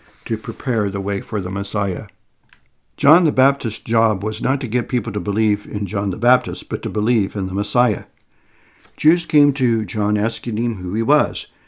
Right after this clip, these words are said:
John said he was not the Messiah. He wasn't the Christ. He, John denied being Elijah the prophet or the special prophet like unto Moses that is foretold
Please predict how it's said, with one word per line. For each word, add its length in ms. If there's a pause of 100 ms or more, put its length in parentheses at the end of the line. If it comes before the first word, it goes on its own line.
(220)
John 300
said 260
he 120
was 200
not 200
the 80
Messiah. 560 (800)
He 80
wasn't 340
the 80
Christ. 520 (760)
He, 500 (100)
John 240
denied 340
being 280
Elijah 460
the 120
prophet 480
or 180
the 120
special 420
prophet 380
like 180
unto 160
Moses 420
that 140
is 100
foretold 600